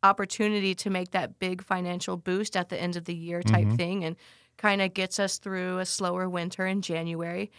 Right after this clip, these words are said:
Speaker 1: And then, you know, it's back to business. You know, once February hits, it's Valentine's Day, March is coming, you know, Fiesta's coming,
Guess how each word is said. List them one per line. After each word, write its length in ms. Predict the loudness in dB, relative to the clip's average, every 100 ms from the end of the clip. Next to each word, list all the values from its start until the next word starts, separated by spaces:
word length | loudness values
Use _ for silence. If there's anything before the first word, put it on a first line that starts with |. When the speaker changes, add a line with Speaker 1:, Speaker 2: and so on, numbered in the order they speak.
| -20 _ _
Speaker 1:
And 160 | -4
then, 80 | 0
you 80 | 2
know, 140 | 2
it's 100 | 2
back 240 | 2 0 0
to 80 | -2
business. 360 | -2 -2 -2
You 60 | 0
know, 80 | 0
once 200 | 0 -2
February 480 | -2 -2 0 -2 -2
hits, 320 | -2 -2 -4
it's 140 | -8 -2
Valentine's 600 | 0 0 0 -2 -2 -4
Day, 360 | -4 -2 -2 -2
March 340 | -2 -4 -6
is 140 | -8
coming, 600 | -4 -2 -2 -2 -2 -2 -2
you 120 | -2
know, 240 | 0 0
Fiesta's 560 | -2 -2 -2 -2 -4 -4
coming, 600 | -2 -2 0 -2 -4 -4